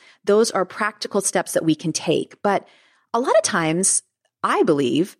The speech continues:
that the biggest battle that we have is not necessarily from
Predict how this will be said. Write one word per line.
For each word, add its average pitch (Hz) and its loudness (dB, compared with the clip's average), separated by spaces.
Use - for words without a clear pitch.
that 170 -2
the 180 0
biggest 302 2
battle 143 0
that 151 -2
we 156 2
have 147 -4
is 214 2
not 196 2
necessarily 175 2
from 165 -2